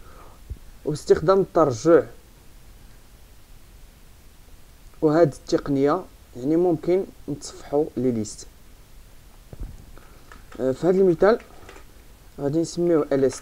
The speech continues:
تي دو او ار ال، ال اس تي، آه،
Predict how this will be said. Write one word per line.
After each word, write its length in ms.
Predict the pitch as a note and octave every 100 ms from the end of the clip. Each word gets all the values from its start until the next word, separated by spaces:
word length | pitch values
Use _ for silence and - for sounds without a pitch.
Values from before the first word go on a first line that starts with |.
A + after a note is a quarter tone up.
| -
تي 140 | E3+ - - - - -
دو 100 | D3+
او 280 | - C3+ A#2+
ار 120 | B2+
ال، 140 | F3 - - - - - - - - - - - - - - - - C3+
ال 240 | C3 B2
اس 180 | A#2+ -
تي، 160 | -
آه، 60 | E3+